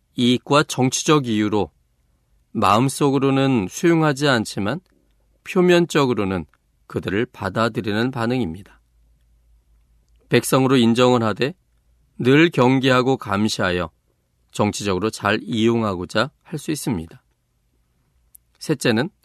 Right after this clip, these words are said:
너그러운 마음으로 그들의 과거를 다 묻어버리고 지금의 모습을 그대로 받아들여 마음으로도 실제적으로도 그들을 인정하는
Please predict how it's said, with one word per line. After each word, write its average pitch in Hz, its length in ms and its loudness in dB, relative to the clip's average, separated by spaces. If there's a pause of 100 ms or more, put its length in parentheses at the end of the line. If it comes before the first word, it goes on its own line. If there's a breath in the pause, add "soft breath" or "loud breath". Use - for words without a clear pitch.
(1040)
너그러운 147 580 4
마음으로 135 580 2 (760)
그들의 113 360 0
과거를 127 440 0
다 139 280 -4
묻어버리고 120 760 -2 (880)
지금의 151 440 4
모습을 131 540 0
그대로 107 460 -2
받아들여 101 680 -6 (640)
마음으로도 104 880 0 (360)
실제적으로도 147 960 -2 (480)
그들을 101 380 -2
인정하는 87 600 -4